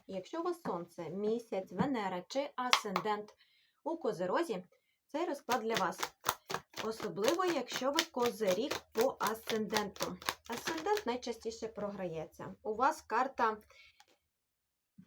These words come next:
Так, Боже, у вас, м, карта вибору, ем, із серця. Нічого собі. Ніколи ще не випадала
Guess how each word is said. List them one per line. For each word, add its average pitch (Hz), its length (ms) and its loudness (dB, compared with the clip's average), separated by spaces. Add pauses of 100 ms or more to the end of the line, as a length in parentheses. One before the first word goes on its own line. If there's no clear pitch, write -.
(1120)
Так, 311 440 4
Боже, 262 380 2
у 208 40 4
вас, 311 340 0 (420)
м, 247 180 0
карта 294 320 4
вибору, 311 600 6 (120)
ем, 220 440 0 (340)
із 262 260 2
серця. 277 560 2 (960)
Нічого 302 540 2
собі. 277 480 -2 (400)
Ніколи 247 400 4
ще 214 140 -2
не 202 100 -2
випадала 202 680 0